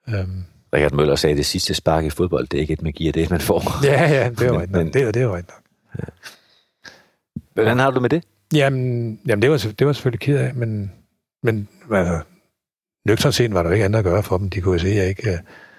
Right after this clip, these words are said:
Speaker 1: fungerede ordentligt, så. Men selvfølgelig ville alle have haft lov at være passiv, øh, indtil næste generalforsamling. Så.
Speaker 2: Du endte jo så med, så vidt jeg har forstået, at få pneumokok, øh,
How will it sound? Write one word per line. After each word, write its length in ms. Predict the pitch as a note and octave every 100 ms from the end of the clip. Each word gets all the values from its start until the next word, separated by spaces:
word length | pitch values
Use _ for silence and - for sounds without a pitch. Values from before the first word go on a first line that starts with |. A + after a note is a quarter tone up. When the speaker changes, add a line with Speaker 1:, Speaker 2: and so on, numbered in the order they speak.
| _ _ -
Speaker 1:
fungerede 420 | G2+ F#2 G#2+ G2+
ordentligt, 340 | F#2+ G#2+ G2+
så. 220 | - G2 F2+ _ _ _ _ - - _ _
Men 100 | G#2
selvfølgelig 320 | F2+ G2 G#2+ A#2
ville 140 | G2
alle 140 | G#2
have 160 | G#2+ F#2 -
haft 340 | - F#2 -
lov 300 | F#2 G#2 G2
at 60 | G2+ -
være 120 | G2+
passiv, 440 | - - G#2+ - A2+ - - _
øh, 280 | A#2+ F#2 F#2
indtil 320 | A#2 - G2 F2
næste 200 | G2+ -
generalforsamling. 600 | G#2 F#2 F#2+ G2+ F#2+ F#2 - - - - - _ _ _
Så. 200 | - G#2 G2 _ - - _ _ _ _ _ _ -
Speaker 2:
Du 80 | F#2
endte 160 | A2
jo 60 | C3
så 120 | G#2
med, 220 | F2+ F#2 - _ _ -
så 140 | -
vidt 120 | D#2+
jeg 60 | F2
har 40 |
forstået, 260 | D#2 - D#2+
at 60 | D2
få 320 | E2 D2+ B1+ _ _ _ -
pneumokok, 480 | - E2+ C#2+ E2 D#2 _ -
øh, 640 | E2 D2 C#2+ C#2 C2+ B1+